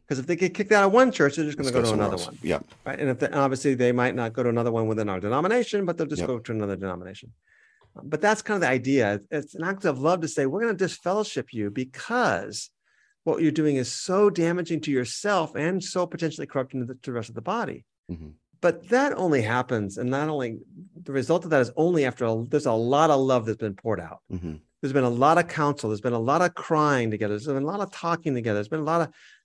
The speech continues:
Speaker 1: you know, pastors being in that person's home and in those conversations, and that person, that couple, that family being in the pastor's office and having conversations with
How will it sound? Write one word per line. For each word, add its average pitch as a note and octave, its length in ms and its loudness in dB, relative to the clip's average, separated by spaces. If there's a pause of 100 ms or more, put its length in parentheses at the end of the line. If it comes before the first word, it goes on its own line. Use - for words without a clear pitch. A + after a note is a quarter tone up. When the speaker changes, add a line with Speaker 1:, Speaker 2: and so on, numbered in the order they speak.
(220)
Speaker 1:
you D3 80 -4
know, C3+ 80 2
pastors E3+ 520 0
being D#3 240 4
in C#3+ 80 4
that D3 180 0
person's C#3 360 -2
home C3+ 440 2
and G#2+ 180 0
in C#3+ 240 -2
those C3+ 220 -4
conversations, B2 760 -2
and G#2+ 200 -6 (240)
that E3+ 200 -2
person, E3 480 2
that D#3 220 -2
couple, D3+ 400 0
that D3 200 -2
family D3+ 280 -2
being C#3+ 240 -2
in C#3 80 -2
the C3+ 80 -2
pastor's C#3 360 -4
office B2+ 440 -4
and G#2+ 100 -4 (380)
having D#3+ 280 2
conversations D3 680 0
with C3+ 140 0